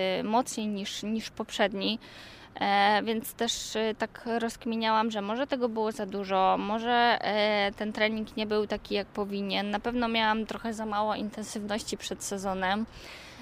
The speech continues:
E, a jeżeli jej brakowało, no to teraz już wiem, że powinnam, e, tymi startami dochodzić, e, do, do mojej formy, e, czego też zabrakło, bo nie startowałam we wszystkim.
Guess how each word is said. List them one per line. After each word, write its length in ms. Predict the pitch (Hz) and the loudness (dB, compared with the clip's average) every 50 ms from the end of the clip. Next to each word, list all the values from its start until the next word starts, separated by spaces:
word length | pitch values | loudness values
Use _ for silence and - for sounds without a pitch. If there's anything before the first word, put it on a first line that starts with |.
| - - - | -10 -4 0
E, 260 | 190 190 190 190 - - | 2 4 6 6 6 8
a 60 | 190 | 8
jeżeli 680 | 208 208 226 226 247 233 233 233 233 226 220 220 220 | 8 8 8 8 6 4 6 4 4 2 2 2 4
jej 160 | 226 247 247 226 | 4 4 6 6
brakowało, 720 | 214 240 240 240 - - 233 220 233 233 240 247 240 233 | 8 8 8 8 8 6 8 10 12 12 12 12 10 8
no 180 | 233 226 220 220 | 6 4 2 0
to 480 | - - 214 214 214 214 214 214 214 214 214 | 0 2 4 6 8 10 10 10 10 8 6
teraz 340 | - 240 226 226 240 - - | 6 4 4 4 2 0 -2
już 160 | 233 220 226 | -4 -2 0
wiem, 260 | 214 226 226 226 233 | 2 2 4 4 2
że 260 | 233 220 214 208 202 202 202 | 2 2 4 4 4 4 2
powinnam, 680 | - 202 202 214 226 220 214 214 208 208 208 214 208 | -2 -4 -2 0 0 0 2 4 4 4 4 2 0
e, 440 | 190 180 190 190 190 190 196 190 185 - - | 0 2 2 4 4 4 2 0 -2 -2 -2
tymi 180 | 240 214 220 | -2 -2 -2
startami 560 | 214 - - 214 214 - - 233 220 208 196 190 | -2 -2 -2 -2 0 2 4 4 4 4 2 0
dochodzić, 600 | 190 196 - 185 190 180 196 185 - - - - | -2 0 2 0 0 2 0 -2 -2 -4 -4 -2
e, 340 | 196 196 196 185 180 185 185 | -2 0 0 2 2 0 0
do, 340 | 190 185 196 190 190 185 190 | 0 0 0 2 2 2 0
do 140 | 190 196 190 | 0 0 0
mojej 260 | 196 196 190 190 190 | 0 0 0 0 -2
formy, 600 | - - 196 190 190 202 208 208 208 208 214 240 - - - - - - - - | -2 0 2 2 2 2 0 0 2 2 2 2 0 -4 -14 -16 -18 -18 -10 -2
e, 220 | - 202 202 208 196 | 2 4 4 4 4
czego 260 | - 254 233 220 226 | 4 2 2 2 0
też 200 | - 226 214 208 | -2 -2 -4 -2
zabrakło, 720 | 208 220 220 208 202 220 208 220 226 220 - - 214 214 | 0 0 2 2 2 4 6 6 4 4 4 2 2 2
bo 320 | 196 202 202 196 196 202 202 | 4 4 4 6 6 4 4
nie 120 | 208 196 | 2 -4
startowałam 640 | 202 - - 208 - - 196 196 208 202 208 208 208 | -8 -8 -8 -8 -4 -2 0 4 6 6 6 6 6
we 100 | 202 202 | 2 0
wszystkim. 720 | - - - 208 196 - - - 214 208 208 208 208 214 | 0 -2 -4 -4 -4 -4 -4 -2 0 0 2 0 -2 -4